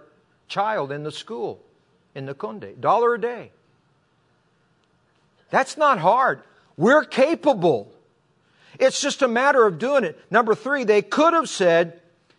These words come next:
"It's not as bad as they say." They're sitting around the fire, man. Their bellies are full,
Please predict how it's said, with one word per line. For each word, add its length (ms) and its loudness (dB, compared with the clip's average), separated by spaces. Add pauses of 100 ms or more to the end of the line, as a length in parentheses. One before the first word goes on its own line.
(1080)
"It's 140 -12
not 180 0
as 80 -6
bad 300 -2
as 100 -10
they 140 -6
say." 400 -8 (1700)
They're 120 2
sitting 300 0
around 240 2
the 80 -6
fire, 340 4
man. 300 -2
Their 160 2
bellies 420 4
are 80 0
full, 460 4